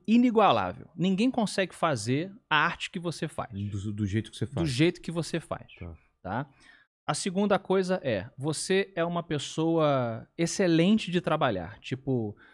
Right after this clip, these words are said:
Speaker 1: é, todo
Speaker 2: De
Speaker 1: mundo
Speaker 2: convívio?
Speaker 1: de convívio. As
Speaker 2: Ah.
Speaker 1: pessoas, "Ah, você é uma pessoa bacana, fácil de, de, de se comunicar, agradável." As pessoas gostam. Quando lembra do seu nome, falam, "Pô, chama o Vilela." "Putz, o Vilela é nota mil e
Speaker 2: Ah,
Speaker 1: tal."
Speaker 2: tá.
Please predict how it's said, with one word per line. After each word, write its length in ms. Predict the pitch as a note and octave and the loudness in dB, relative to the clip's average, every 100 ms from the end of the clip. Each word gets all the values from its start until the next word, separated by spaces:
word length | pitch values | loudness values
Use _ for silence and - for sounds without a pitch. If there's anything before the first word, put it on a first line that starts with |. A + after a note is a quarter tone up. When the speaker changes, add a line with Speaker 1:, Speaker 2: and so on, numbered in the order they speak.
| _ _ A#2 | _ _ -6
Speaker 1:
é, 240 | G#2+ G#2 | -4 -4
todo 180 | - A3 | -4 -2
Speaker 2:
De 80 | G3+ | 0
Speaker 1:
mundo 80 | |
Speaker 2:
convívio? 420 | D3 G#2+ G2+ D#3+ D3+ | 2 0 2 2 2
Speaker 1:
de 100 | F#3+ | 2
convívio. 560 | G3+ E3+ A#2 C#3+ G#2+ | 2 2 2 2 2
As 60 | A2 | -2
Speaker 2:
Ah. 20 | |
Speaker 1:
pessoas, 200 | - F3 | -4 -2
"Ah, 60 | E3 | -2
você 340 | D#3 E3 - | -2 -6 -2
é 40 | F3+ | -2
uma 100 | D#3+ | -2
pessoa 340 | D3+ - D3+ | -4 -2 -4
bacana, 840 | D3 B2 B2 - - F#3 F3 D#3+ | -4 -4 -2 -2 0 0 0 -2
fácil 720 | C3+ - D3+ D#3 D3 - D#3 C3+ | -4 2 4 4 2 -2 -2 0
de, 180 | C3 | 0
de, 160 | B2 B2 | -2 -6
de 240 | B2+ A#2+ - - | -10 -14 -14 -16
se 120 | - - | -14 -6
comunicar, 640 | B2 A#2+ G#2+ - C3+ C3+ | 0 0 0 2 2 4
agradável." 720 | B2 C3 B2 G2+ B2+ C3+ B2 | 2 2 2 4 6 6 4
As 60 | A#2 | -2
pessoas 180 | F3+ D#3+ | -4 -4
gostam. 400 | C3+ D3+ C3+ - | 2 4 4 0
Quando 180 | D3 C#3+ | -4 -2
lembra 340 | C#3 G#3 G3+ | 0 2 0
do 60 | F3 | -2
seu 220 | - D3 | -4 -4
nome, 140 | D#3 | -4
falam, 180 | - D#3 | -4 -6
"Pô, 200 | - C4 - | -6 -12 -10
chama 220 | - D4 | -6 -4
o 20 | |
Vilela." 340 | C4+ B3+ A#3+ F#3+ | 0 0 0 -2
"Putz, 340 | - F4 E3+ F#3 | -6 -10 -10 -10
o 20 | |
Vilela 280 | B3 G3 C#3+ | -10 -8 -10
é 100 | - | -12
nota 300 | A3+ F3+ - | -12 -8 -6
mil 80 | - | -2
e 140 | A2 A2 | 0 2
Speaker 2:
Ah, 80 | |
Speaker 1:
tal." 100 | G#2+ | 0
Speaker 2:
tá. 220 | - F#2 | -2 -4